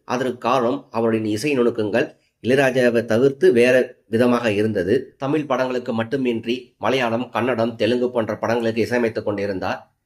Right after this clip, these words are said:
அவர் பாலிவுட்டுக்கு சென்று இந்தியா முழுவதும் பிரபலமானார். பெரும்பாலும் ஏ ஆர் ரகுமான் பாலிவுட் படங்களுக்கே இசையமைத்துக் கொண்டிருந்தார். அவருடைய கவனமும் பாலிவுட் படங்களிலே இருந்தது.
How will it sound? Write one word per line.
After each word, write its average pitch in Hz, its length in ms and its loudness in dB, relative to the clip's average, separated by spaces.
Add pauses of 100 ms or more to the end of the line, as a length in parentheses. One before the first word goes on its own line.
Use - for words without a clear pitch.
(220)
அவர் 104 340 -2
பாலிவுட்டுக்கு 117 560 0
சென்று 113 600 -4 (400)
இந்தியா 139 360 2
முழுவதும் 127 400 0
பிரபலமானார். 107 720 -2 (300)
பெரும்பாலும் 143 640 -6
ஏ 143 180 0
ஆர் 127 80 0
ரகுமான் 120 480 -4
பாலிவுட் 131 440 -2
படங்களுக்கே 120 420 0
இசையமைத்துக் 123 460 -2
கொண்டிருந்தார். 95 800 -6
அவருடைய 117 600 2
கவனமும் 127 680 2
பாலிவுட் 120 380 0
படங்களிலே 107 420 2
இருந்தது. 104 640 -2